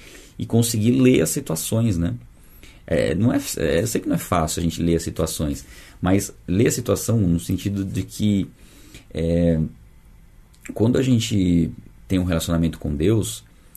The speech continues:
toda a nossa vida faz parte desse relacionamento com ele. Então, tudo que acontece na nossa vida tá relacionado com o propósito que Deus tem pra nós de trabalhar as áreas que precisam ser trabalhadas, de nos capacitar pra viver o chamado,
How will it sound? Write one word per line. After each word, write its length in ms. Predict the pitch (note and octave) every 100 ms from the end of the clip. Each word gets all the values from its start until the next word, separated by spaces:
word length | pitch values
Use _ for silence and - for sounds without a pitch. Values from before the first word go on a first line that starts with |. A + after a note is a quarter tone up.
| - -
toda 240 | D3+ -
a 20 | B2
nossa 300 | A2 - E2+
vida 320 | D2 A#2 -
faz 220 | - C#3
parte 260 | - A#2 -
desse 180 | A2
relacionamento 560 | - G#2+ G#2+ G#2+ G2+ G2
com 140 | C3
ele. 180 | A#2 F2+
Então, 200 | F#2 G#2+
tudo 260 | A2 D3+ -
que 80 | -
acontece 520 | - A#2 G#2+ E2+ -
na 60 |
nossa 300 | F2 F2 -
vida 240 | D#2 B2 A2
tá 340 | - B2 D#3+
relacionado 520 | F3+ D3+ C3 A2+ A#2+
com 80 | B2
o 60 | C3
propósito 440 | A#2 A2 A2 C3
que 80 | -
Deus 140 | A#2
tem 160 | A2+ A#2
pra 120 | -
nós 380 | G2 F#2 B2 - - - - - -
de 140 | G#2+
trabalhar 560 | G#2 A#2+ A#2 G2+ F#2+ A#2+
as 100 | G#2
áreas 240 | G#2 A2
que 80 | -
precisam 340 | A2 - F#2+
ser 160 | G2 -
trabalhadas, 680 | - F2+ E2 D#2 G2+ - F#2
de 100 | F2
nos 160 | F#2+
capacitar 560 | - - E2+ - - -
pra 100 | -
viver 180 | G2+ F#2
o 60 |
chamado, 540 | F#2 F2 D2+ D#2 F#2+